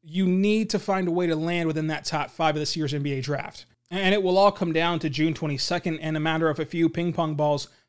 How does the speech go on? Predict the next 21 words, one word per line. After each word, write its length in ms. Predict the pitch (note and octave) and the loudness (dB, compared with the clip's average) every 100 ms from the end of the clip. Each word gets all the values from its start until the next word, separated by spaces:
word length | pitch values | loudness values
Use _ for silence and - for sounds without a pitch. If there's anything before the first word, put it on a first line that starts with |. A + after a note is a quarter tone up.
| _ | _
bouncing 600 | - E3+ E3 - E3 D#3+ D#3 | -6 -4 -4 -2 -2 -2 -4
your 420 | D3+ D3+ C#3+ C#3+ | -2 0 -2 -2
way. 320 | D3 D#3+ D3+ | 0 2 2
So 160 | C3+ C#3+ | -2 -4
June 260 | F3 G3+ | -2 -2
twenty-second 580 | G3 A3 F#3+ G#3+ F#3+ D#3 - _ _ _ | -2 -4 -2 -2 -2 -4 -8 _ _ _
will 160 | D#3+ D3+ | -2 0
be 380 | E3+ E3+ E3 - | 2 2 2 -4
quite 440 | - G#3 C#4+ - | -12 -6 -6 -4
the 80 | C#4+ | -2
day 440 | A3+ F#3 C3 - _ _ _ - | 2 2 0 -6 _ _ _ -4
in 140 | E3 | 0
Oklahoma 420 | E3 E3+ D#3+ D#3+ | 0 0 0 0
City, 360 | - A3 A#3+ - _ _ _ | 0 0 0 -4 _ _ _
and 140 | D3 | -4
we 140 | D3+ E3+ | 2 6
all 280 | A3+ B3 | 8 6
just 260 | G3+ G#3 - | 4 0 -2
have 300 | G3 G#3+ - | -2 -2 -4
to 120 | F#3 | -4
hope 340 | D#3 F3 B3 | -2 0 -2